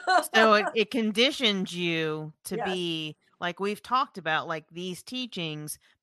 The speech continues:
Speaker 1: basically set you up for being susceptible to abuse
Speaker 2: Yes.
Speaker 1: because it was abusive tactics that
Speaker 2: Yes.
Speaker 1: were used to rope you into these beliefs.
Speaker 2: Mm-hmm.
Speaker 1: So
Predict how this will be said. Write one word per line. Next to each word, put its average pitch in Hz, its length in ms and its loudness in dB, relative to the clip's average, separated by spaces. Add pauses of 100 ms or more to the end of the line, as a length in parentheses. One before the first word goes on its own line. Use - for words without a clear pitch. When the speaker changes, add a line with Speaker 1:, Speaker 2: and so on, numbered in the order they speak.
Speaker 1:
basically 170 520 -4
set 165 280 -4
you 147 240 -12
up 160 420 2 (380)
for 185 160 -8
being 165 500 -6
susceptible 151 840 -4
to 151 180 -6
abuse 151 680 -6
Speaker 2:
Yes. - 80 -20
Speaker 1:
because 156 400 -2
it 156 80 -4
was 151 140 -6
abusive 151 540 -6
tactics - 680 -10 (280)
that 165 120 -2
Speaker 2:
Yes. - 280 -4
Speaker 1:
were 143 120 -8
used 147 720 0 (440)
to 151 560 -2 (140)
rope 160 300 0
you 151 160 -2
into 165 460 -2
these 135 220 -8
beliefs. 180 840 -4 (200)
Speaker 2:
Mm-hmm. 180 340 -10
Speaker 1:
So 165 760 4